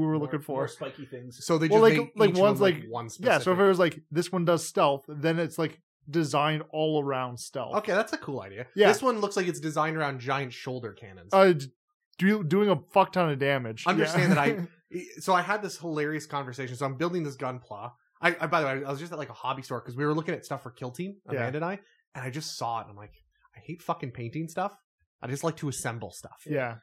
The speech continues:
Speaker 3: And I went,
Speaker 1: And these are perfect for that,
Speaker 3: and these
Speaker 1: yeah.
Speaker 3: are perfect for that. So I'm like, "I'll give it a shot. I'll try
Speaker 1: Yeah.
Speaker 3: one out." And, like, this one, I was on a shelf somewhere, and I'm like, "Fuck, that's gorgeous."
Speaker 1: Yeah.
Speaker 3: Like, I just, I love that thing. That
Speaker 1: Yeah.
Speaker 3: looks so good.
Speaker 1: D-,
Speaker 2: Yeah.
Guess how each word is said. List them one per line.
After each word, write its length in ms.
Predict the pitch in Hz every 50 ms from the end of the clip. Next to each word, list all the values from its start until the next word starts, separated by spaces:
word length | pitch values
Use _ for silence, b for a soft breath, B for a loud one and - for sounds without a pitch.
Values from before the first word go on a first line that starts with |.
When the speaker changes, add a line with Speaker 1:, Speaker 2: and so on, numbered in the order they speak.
| _ _ _ _
Speaker 3:
And 80 | 131 120
I 40 | 123
went, 140 | 123 - -
Speaker 1:
And 140 | 160 160 151
these 140 | 160 147 151
are 60 | 143
perfect 400 | 117 - - 131 120 113 - -
for 60 | - 117
that, 120 | 113 113
Speaker 3:
and 80 | 175 180
these 80 | 180 170
Speaker 1:
yeah. 40 |
Speaker 3:
are 20 | 156
perfect 280 | - 196 208 190 131
for 40 | 123 120
that. 100 | 110 -
So 60 | 139
I'm 40 | 135
like, 140 | 139 135 - -
"I'll 140 | 196 196 - -
give 100 | 233 190
it 60 | 120
a 40 | 107
shot. 260 | - - 104 - - - _
I'll 80 | - 156
try 200 | - 175 190 180
Speaker 1:
Yeah. 20 | 156
Speaker 3:
one 100 | 151 139
out." 160 | 127 120 117 - _ _ -
And, 80 | 160
like, 120 | 165 156 160 - _ _ _
this 140 | 156 151 -
one, 160 | 208 196 - -
I 60 | 156
was 160 | 156 143 143
on 100 | 135 151
a 60 | 160
shelf 320 | - - - 123 113 120 -
somewhere, 260 | - 151 151 156 165
and 80 | 156
I'm 80 | 120 110
like, 140 | 107 - - _ _ _ _ _ _ _ _
"Fuck, 240 | - 147 - - _
that's 200 | - 92 - -
gorgeous." 440 | - - - 143 - - 107 - 143
Speaker 1:
Yeah. 220 | 147 117 - - - _ _ _ _ _ _ _
Speaker 3:
Like, 180 | - 123 - -
I 100 | 160 165
just, 180 | 151 156 151 - -
I 120 | 139 131
love 320 | 131 123 123 127 120 117
that 160 | 117 110 - -
thing. 100 | 117 113
That 80 | 143
Speaker 1:
Yeah. 40 | 131
Speaker 3:
looks 200 | 147 151 147 -
so 200 | - - 156 135
good. 260 | 127 123 139 131 - -
Speaker 1:
D-, 160 | - 143 143
Speaker 2:
Yeah. 140 | 123 95